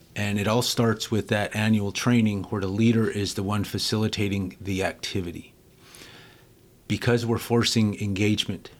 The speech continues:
active engagement from the echelon, the can you trust, can they trust you? Uh, it, it feeds into that. And it puts a base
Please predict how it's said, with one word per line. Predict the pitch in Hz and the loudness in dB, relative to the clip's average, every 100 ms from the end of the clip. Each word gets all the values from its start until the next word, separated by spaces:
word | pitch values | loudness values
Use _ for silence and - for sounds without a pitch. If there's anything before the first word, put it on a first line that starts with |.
| - - | -18 -4
active | 110 110 117 104 | -4 -2 -2 0
engagement | 104 98 101 95 104 92 | 0 0 0 0 -4 -8
from | - 98 95 | -6 -4 -4
the | 90 - | -6 -4
echelon, | 110 - 101 90 90 98 - - - - - - - - - - - - _ | -2 -2 -4 -6 -10 -14 -20 -20 -20 -20 -20 -20 -20 -20 -20 -20 -20 -20 _
the | 95 107 92 - - | -4 -2 -2 -8 -12
can | - 110 107 | -2 2 2
you | 104 | 2
trust, | 92 - 110 101 - - - - - - - | -2 -2 -2 -2 -6 -10 -20 -20 -20 -14 -4
can | 113 101 98 | 0 2 0
they | 98 | 0
trust | - 101 - - | -2 -2 -2 -2
you? | 95 110 113 - - - - - - - - - | -2 -2 -2 -12 -16 -14 -14 -16 -18 -18 -18 -12
Uh, | 98 98 101 - - - - - - - - | -8 -8 -8 -12 -16 -18 -20 -20 -14 -14 -4
it, | 104 - | -4 -2
it | 104 | -6
feeds | - 120 113 95 | 0 4 4 4
into | 107 104 - | 2 2 -2
that. | - - - - - - | -10 -14 -16 -20 -20 -12
And | 107 104 | -6 -4
it | 92 | 0
puts | 113 - | -2 0
a | 95 | -4
base | 82 107 120 117 - - | 0 2 4 4 2 0